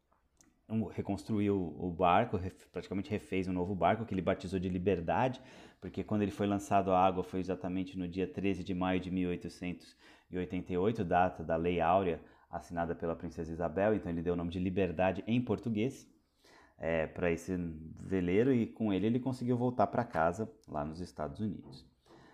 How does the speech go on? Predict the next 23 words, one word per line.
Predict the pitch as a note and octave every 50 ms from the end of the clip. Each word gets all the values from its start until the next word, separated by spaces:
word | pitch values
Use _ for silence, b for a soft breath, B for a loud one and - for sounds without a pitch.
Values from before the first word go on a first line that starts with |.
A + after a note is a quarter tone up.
| b b b b b b _ -
É, | D2+ D#2 D#2+ D#2+ D#2+ D#2+ D#2+ D#2+ D#2 D#2 D#2 D#2 D2+ D2+ D2 C#2+ D2 D2 - - - B B B B B B B B B B B B - -
outra | F#3+ G#3+ A3 A#3 A#3+ A#3 A#3 - - - _ _ _ - - - -
coisa | - C3+ C#3+ D#3+ E3 D3 A#2 G2+ A2 G#2 G2 F#2+ F#2
o-, | F2 F#2+ G#2+ G#2+ - - A2
interessante | A2+ A2 - - A2+ G#2 G2+ - - - A#2+ A#2 A2+
sobre | - - A2 F#2 G2 G2
o | F#2+
Slocum, | E2+ - E2+ F2 F2+ G2+ B2+ D3+ C#3+ - - G#2+ F#2+
e | F#2+ F#2 G#2 B2+ C#3+
isso | C3 - - A2
é | G#2 G2
bem | F2+ F2 E2 E2 F2 G#2 A#2+ B2+
interessante, | B2 - G2+ D#2+ D#2 D2 - - - F2+ A2+ C#3+ D3+ - - - - - - _ _ B B B B B B B B B B B - -
é, | F2+ F#2+ F#2+ F#2 F#2 F#2+ F#2+ F#2+ F#2+ F#2 F#2 F#2+ G2 F#2 - -
é | - A#2
que | A#2 - - - D3+ D#3+ E3 E3 - - - - - -
ele, | C3 C3+ D3 D3+ D#3+ E3+ E3+ - - - - -
além | - C3+ C#3+ E3 G#3+ A#3+
de | A#3 B3
ser | B3 - D#3 C#3 B2+
um | B2 B2
excelente | A#2+ B2 - - A#2 G2 F#2 F#2+ G2+ A2 G#2+ G2+ - F2+
navegador, | F2+ E2+ E2 E2+ D#2 D2+ D2 D2 E2+ A#2 D3 D#3 B2+ -